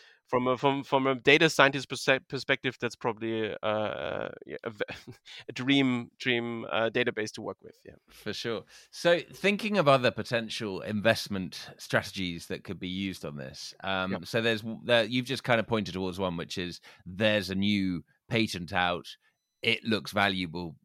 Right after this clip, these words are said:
Speaker 2: for these reasons. Um, could you also, do you think, or are you aware of people, I wonder if perhaps you could look at Apple's, um, how many patents that they are issuing this year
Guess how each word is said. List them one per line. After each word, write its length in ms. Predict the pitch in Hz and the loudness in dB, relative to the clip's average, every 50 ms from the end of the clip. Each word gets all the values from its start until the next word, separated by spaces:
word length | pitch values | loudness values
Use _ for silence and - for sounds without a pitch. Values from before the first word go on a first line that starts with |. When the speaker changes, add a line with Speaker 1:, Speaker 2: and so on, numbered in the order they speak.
| _ | _
Speaker 2:
for 160 | - - - 92 | -14 -10 -8 -4
these 280 | 90 95 90 80 85 | -4 -4 -4 -4 -4
reasons. 580 | 95 98 95 85 78 76 57 60 71 73 - - _ _ _ _ _ _ - | -2 -2 -2 -4 -6 -10 -12 -12 -12 -14 -14 -18 _ _ _ _ _ _ 0
Um, 400 | 104 113 113 117 120 120 113 - _ _ - - | 4 4 4 4 2 0 -4 -8 _ _ -8 0
could 240 | - 165 160 143 | 2 2 4 4
you 140 | 156 175 180 | 2 0 2
also, 760 | 185 190 180 160 - - 160 147 139 131 127 123 123 107 85 | 2 2 2 0 -2 0 4 4 6 6 6 4 2 2 -2
do 160 | 110 117 131 | -4 -4 -2
you 160 | 147 151 147 | -2 0 -2
think, 420 | 143 - 156 147 131 117 110 - - - | 0 2 2 2 2 0 -4 -8 -6 -2
or 180 | 113 113 107 87 | 2 2 2 4
are 120 | 95 117 | 4 4
you 140 | 117 113 113 | 4 4 4
aware 440 | 113 110 113 117 117 117 110 113 110 | 4 4 6 6 8 8 8 6 4
of 180 | 104 95 - _ | 0 -2 -6 _
people, 440 | - 117 110 - - 107 104 95 92 - _ _ _ _ - | -4 -4 -4 -2 -2 -2 -2 -2 -2 -6 _ _ _ _ 2
I 80 | 107 | 4
wonder 260 | 110 123 131 135 131 127 | 6 6 6 6 6 4
if 140 | - - | 4 4
perhaps 360 | 123 110 117 120 92 - - 117 | 2 4 4 2 2 0 -2 -4
you 120 | 110 98 | -4 -2
could 200 | - 117 98 104 | -2 -4 -2 2
look 300 | 107 113 120 - - - | 4 4 4 4 2 0
at 140 | 104 92 - _ - | -2 -2 -2 _ 0
Apple's, 680 | 107 110 - - 117 104 98 95 90 85 - - - _ _ _ _ _ - | 0 0 2 -2 -4 -4 -4 -4 -6 -8 -10 -12 -14 _ _ _ _ _ 0
um, 480 | 95 101 98 98 95 92 92 92 87 - - _ | 2 4 4 4 2 0 0 -2 -4 -6 -10 _
how 160 | - - 113 110 | -6 -2 0 0
many 160 | 110 107 95 | 0 0 0
patents 580 | - 117 113 113 - - 92 76 - - - | 0 0 0 0 0 -2 -6 -8 -8 -10 -10
that 160 | - 85 53 - | -10 -8 -4 -2
they 140 | 90 90 | 0 2
are 160 | 90 85 80 - | 2 0 0 0
issuing 500 | - 117 - - - 90 78 71 67 67 | -2 -2 -2 -2 -2 -4 -4 -4 -6 -6
this 240 | 78 82 - - 87 | -6 -8 -6 -6 -4
year 380 | 87 82 73 69 67 71 - | -4 -4 -4 -4 -4 -6 -8